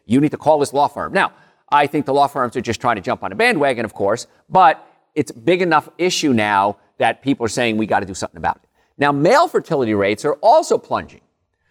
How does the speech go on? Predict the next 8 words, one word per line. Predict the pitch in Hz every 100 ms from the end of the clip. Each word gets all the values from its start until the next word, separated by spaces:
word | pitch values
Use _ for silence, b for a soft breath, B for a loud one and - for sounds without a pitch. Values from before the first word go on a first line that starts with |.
| _
Research | 147 233 - 233
also | 233 202 220
shows | 180 208 202
that | 190 -
sperm | - 247 269
concentration | 208 156 - - 127 104 -
and | 120
quality | - 208 240 233 135 127